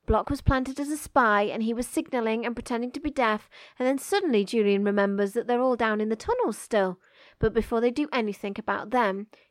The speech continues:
Timmy comes in to meet a friend. He holds out his paw very politely, and Mister Lenoir is surprised by his good manners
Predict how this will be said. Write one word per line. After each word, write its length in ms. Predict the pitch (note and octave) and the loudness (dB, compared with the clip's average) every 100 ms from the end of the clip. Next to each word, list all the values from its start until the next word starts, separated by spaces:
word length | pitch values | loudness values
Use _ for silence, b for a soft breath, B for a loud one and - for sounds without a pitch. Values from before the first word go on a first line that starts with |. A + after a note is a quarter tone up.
| - | -6
Timmy 260 | D#4 D#4 | 0 0
comes 280 | C4+ A3+ G3 | 0 -2 -2
in 220 | G3+ G3 | -2 -2
to 280 | F#3+ G#3+ G3 G3 b b | -4 -2 -2 -4 b b
meet 300 | G3+ G3+ - | -4 -4 -4
a 40 | |
friend. 520 | C4 G#3+ G3 F#3+ G#3+ - _ _ _ B B B | -8 -4 -6 -8 -14 -20 _ _ _ B B B
He 120 | - | -10
holds 280 | G3+ G3+ G#3+ | -4 -2 0
out 200 | A#3+ F3 | 0 -2
his 120 | C4+ | -6
paw 420 | - - G3+ G3+ G#3+ _ _ _ _ _ _ _ - | -4 -2 -2 -4 -8 _ _ _ _ _ _ _ -12
very 300 | G#3 G#3 A#3 | -2 0 0
politely, 540 | A#3+ A#3 G#3 F#3+ G3 - | 0 2 2 0 -4 -4
and 120 | A3 | -4
Mister 280 | C#4 D4 B3 | -4 -4 -2
Lenoir 400 | G#3+ G3+ G3+ F#3+ | -2 0 -2 -2
is 120 | G#3 | -4
surprised 680 | - - A#3+ B3+ G#3+ G3 - | -6 -6 -2 0 -2 -4 -4
by 100 | G3+ | -4
his 160 | G3+ | -4
good 220 | - D4 C4+ | -4 -6 -2
manners 340 | G#3+ F#3+ F#3+ | -2 -2 -6